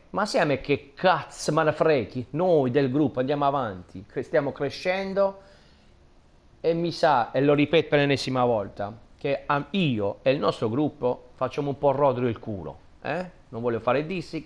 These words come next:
non voglio, voglio fare nomi. Io continuo a portare a testa alta il nome mio e il nome del gruppo pes Fan Club Italia soprattutto. Saluto tutti, tutti,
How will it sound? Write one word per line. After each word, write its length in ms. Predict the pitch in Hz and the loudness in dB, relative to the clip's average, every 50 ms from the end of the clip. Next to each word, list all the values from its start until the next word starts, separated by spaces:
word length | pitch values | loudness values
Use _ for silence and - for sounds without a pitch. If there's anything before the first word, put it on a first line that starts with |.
| - - | -12 -10
non 180 | 147 139 135 | -8 -6 -6
voglio, 300 | 117 117 120 110 107 101 - | -2 -2 -2 -2 -2 -6 -6
voglio 300 | 104 113 110 107 104 101 | -6 -6 -6 -6 -6 -6
fare 240 | - 104 95 95 87 | -8 -8 -8 -8 -8
nomi. 280 | 82 60 - - - - - - - - - - - - | -10 -14 -16 -18 -20 -20 -20 -20 -20 -20 -20 -20 -20 -12
Io 320 | - 156 180 175 170 147 | -10 -6 0 2 2 2
continuo 400 | - 147 139 135 - 147 143 139 | 2 -2 -4 -4 -2 -2 -2 -2
a 20 | 123 | -2
portare 760 | - 139 131 131 - - 143 120 107 98 101 101 101 - - - | -2 -2 -4 -4 -2 0 2 2 2 2 0 -2 -4 -6 -8 -6
a 100 | 113 113 | -6 -6
testa 500 | - - - 175 143 - - - 139 127 | -6 -4 -4 -4 -4 -4 -4 -6 -2 -2
alta 520 | 120 101 95 92 - - 107 92 85 - - | -2 -2 -4 -6 -10 -8 -8 -6 -6 -8 -10
il 80 | - 113 | -12 -10
nome 300 | 120 131 143 147 156 165 | -8 -8 -6 -6 -6 -6
mio 420 | 180 202 208 208 202 202 196 196 - - - - - _ - _ - - | -6 -6 -4 -4 -6 -6 -8 -12 -16 -20 -20 -20 -20 _ -20 _ -18 -6
e 100 | - 147 | -4 -2
il 60 | 151 | 0
nome 240 | 160 160 147 143 135 | 0 0 0 0 0
del 160 | 127 131 120 | 0 -2 -2
gruppo 340 | 113 120 127 120 107 - 113 | -2 -2 -2 -2 -2 -4 -8
pes 300 | 101 - 131 117 - - | -6 -2 -2 -4 -2 -2
Fan 160 | - 110 104 | -6 -6 -4
Club 180 | 104 113 92 98 | -4 -6 -6 -6
Italia 380 | 98 98 - 101 85 85 78 | -8 -8 -6 -6 -6 -6 -6
soprattutto. 680 | - - 76 - 90 87 - - - - - - _ - - _ _ _ | -10 -14 -16 -12 -12 -14 -14 -14 -20 -20 -20 -20 _ -20 -20 _ _ _
Saluto 440 | - - 123 117 127 139 - 170 165 | -12 -4 -2 0 0 0 0 -2 0
tutti, 600 | - 202 202 190 196 - - 190 196 190 - - _ _ _ _ - - _ - | 2 2 0 0 -2 -8 -8 -6 -6 -6 -8 -16 _ _ _ _ -20 -20 _ -4
tutti, 680 | - 180 - - - - - - 180 196 196 - - | -2 -2 -2 -2 -8 -18 -6 -2 0 0 0 -2 -12